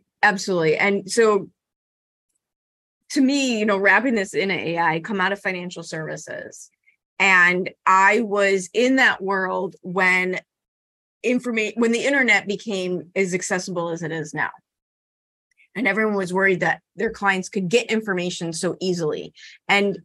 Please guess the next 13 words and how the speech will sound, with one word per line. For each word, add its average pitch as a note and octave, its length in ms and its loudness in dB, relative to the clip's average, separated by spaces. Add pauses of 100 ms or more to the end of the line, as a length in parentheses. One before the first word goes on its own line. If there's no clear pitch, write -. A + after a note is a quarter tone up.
(100)
it G3+ 160 4
used C4 400 2
to B3+ 60 2
be G#3 160 2
that F3 180 0
professionals G3 760 -2
were F#3 240 0
the F3+ 480 -4
purveyors G3 680 0
of F#3 240 -4
information. D#3+ 720 -6 (720)
And A#3 240 4
now G3+ 720 4